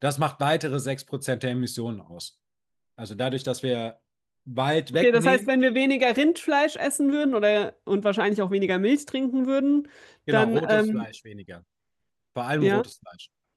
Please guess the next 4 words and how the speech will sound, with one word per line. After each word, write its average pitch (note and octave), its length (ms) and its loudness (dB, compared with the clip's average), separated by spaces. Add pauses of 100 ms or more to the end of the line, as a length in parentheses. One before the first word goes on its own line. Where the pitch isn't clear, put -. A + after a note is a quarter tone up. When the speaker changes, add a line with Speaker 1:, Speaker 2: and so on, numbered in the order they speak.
(2000)
Speaker 1:
So, A#2 180 -8
und A2+ 180 -8
das B2+ 140 -6
Szenario E3+ 840 -4